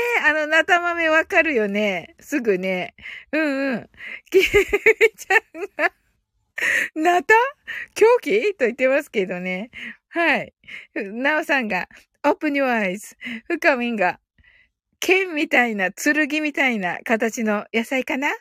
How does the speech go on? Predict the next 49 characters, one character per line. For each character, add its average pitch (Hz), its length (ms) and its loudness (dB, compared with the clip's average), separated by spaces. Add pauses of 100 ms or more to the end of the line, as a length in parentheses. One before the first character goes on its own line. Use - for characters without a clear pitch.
(540)
き 285 200 0
み 240 100 -2
ち - 60 -6
ゃ 233 80 0
ん 214 40 -2
が、 214 140 0
「そ 370 180 -6
う 440 60 -4
な 427 160 -4
ん 392 60 -8
だ。」 381 500 -6
と 262 100 -4
ね。 226 320 -6 (360)
は 339 440 -2
い。 226 200 -4 (440)
な 254 140 0
お - 20 -2
さ 247 180 0
ん 220 40 -2
が、 202 180 0 (240)
な 226 140 0
た 269 100 2
め 254 140 0
め 254 100 -2
が 262 120 -4
好 - 100 -12
き 269 120 -2
で 262 120 0
す - 120 -8
が、 233 200 2 (300)
安 285 280 -2
い 339 100 2
福 294 180 -4
神 240 80 -2
漬 262 280 -4
け 262 160 0
に 254 140 -2
は 247 100 2
入 285 160 -2
っ - 40 -6
て 320 140 -4
な 269 120 -2
い 311 80 -6
ん 381 40 -14
で 370 120 -2
す - 120 -6
よ、 349 280 -4
と。 226 160 -4
あ、 - 60 -8